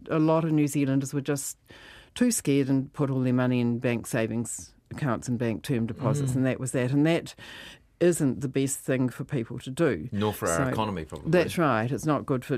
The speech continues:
Speaker 1: individuals or the economy as a whole. And so, um, the, you know, the, as I say, it doesn't really matter if people don't know who the F M A is, but it's, it is good if people know there is some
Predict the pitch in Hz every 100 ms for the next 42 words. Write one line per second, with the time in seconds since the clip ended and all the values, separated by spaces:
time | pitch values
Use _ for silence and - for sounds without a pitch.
0 | - 147 135 135 123 135 - - _ 160
1 | 151 139 139 143 151 135 131 139 147 175
2 | 143 120 127 135 - 147 143 143 - -
3 | - - _ _ - 170 165 165 160 135
4 | - - - 170 180 175 190 196 202 185
5 | 214 190 180 180 165 - 190 180 180 190
6 | - 202 208 170 165 156 156 156 156 143
7 | - 156 151 147 117 143 160 139 143 139
8 | 147 139 135 - 175 175 - 143 143 -
9 | - - - - 156 170 165 - - 175
10 | 165 147 - 165 143 143 135 139 139 -
11 | 151 - 175 170 170 170 165